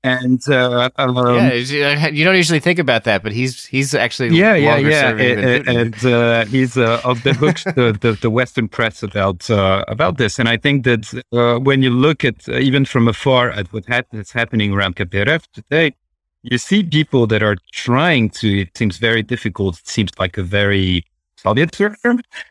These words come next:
Speaker 1: and very difficult to, to, to move it. But you see people who are trying to use that brand, who are trying to also sometimes to get rid of that old style Stalinist, uh, uh,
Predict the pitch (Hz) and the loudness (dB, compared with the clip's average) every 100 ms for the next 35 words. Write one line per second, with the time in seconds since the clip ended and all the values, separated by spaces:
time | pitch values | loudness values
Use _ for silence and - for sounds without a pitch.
0 | - 120 117 120 120 120 139 131 135 113 | -4 -2 0 2 0 0 -2 -2 -2 -2
1 | - 123 110 - - 110 - 113 131 220 | -2 0 0 0 0 0 0 0 2 2
2 | 180 113 123 - 131 - 185 151 127 131 | 2 -2 -4 -4 -6 -2 0 0 0 -2
3 | 135 120 - 135 127 120 - 113 107 - | 0 -2 0 -2 0 0 -2 -4 -2 -2
4 | 98 131 147 151 139 120 101 - 113 113 | -4 0 0 0 -2 -4 -6 -2 0 0
5 | 110 - - 107 104 104 - 113 110 117 | 0 -2 -4 0 2 0 0 0 0 -2
6 | 107 - 120 117 _ 113 110 110 _ _ | -2 -2 -4 -6 _ -4 -4 -6 _ _
7 | _ _ 139 135 135 - 143 135 110 117 | _ _ -2 0 -2 0 0 0 0 0
8 | 113 _ - _ _ - 123 123 - 117 | -2 _ -20 _ _ -4 -2 -2 -2 -2
9 | 117 - - 117 117 113 113 104 - - | -2 -4 -4 0 2 2 2 0 -6 -14
10 | - 104 98 - 104 101 101 101 101 | -4 0 0 0 0 2 2 2 -2